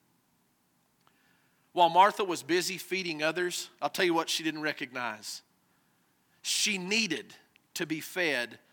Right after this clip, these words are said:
more than she needed to be feeding. Mary was hungry.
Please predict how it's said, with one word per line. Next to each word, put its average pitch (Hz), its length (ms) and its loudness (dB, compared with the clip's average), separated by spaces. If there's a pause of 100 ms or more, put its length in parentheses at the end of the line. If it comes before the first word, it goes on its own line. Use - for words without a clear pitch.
more 160 200 -4
than 147 160 -10
she - 260 -4
needed 139 500 -6 (160)
to 156 100 -6
be 135 140 -6
feeding. 120 500 -10 (2250)
Mary 180 340 6
was 110 220 -10
hungry. 98 540 -8